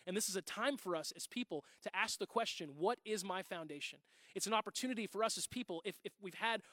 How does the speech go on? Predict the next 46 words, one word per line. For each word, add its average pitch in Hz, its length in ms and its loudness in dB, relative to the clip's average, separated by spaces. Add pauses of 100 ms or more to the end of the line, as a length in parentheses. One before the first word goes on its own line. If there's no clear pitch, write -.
(120)
our 185 80 4
feet - 260 -4
planted 220 320 0
on 180 80 0
the 170 80 2
wrong 208 340 2
foundation, 196 540 0
it's 175 120 -6
a - 20 -6
chance 214 360 -4 (200)
for 185 120 -2
us 170 120 0
to 180 80 -4
move. 160 520 -4 (300)
And 196 100 2
Jesus 226 460 4
is, 180 140 -4
is 160 160 -10
here, 247 280 -2
and 175 80 -4
he's, 180 260 -6
he's 190 120 -12
begging 202 400 0
us, 156 160 -4
basically, 156 500 -4
pleading 269 280 0
with 165 160 -2
us, 147 80 -8
saying, 196 260 -4 (220)
Hey, 240 260 4 (180)
make 208 300 2
me 247 120 0
your 220 160 0
foundation. 175 600 -2 (100)
I 240 140 6
can 233 180 -2
take 208 220 -8
the 185 80 -2
weight. 180 380 -2 (1000)
I 233 120 8
can 240 160 -2 (100)
handle 214 360 4 (160)
the 180 60 4
weight 214 300 6
of 170 100 0
whatever 233 640 2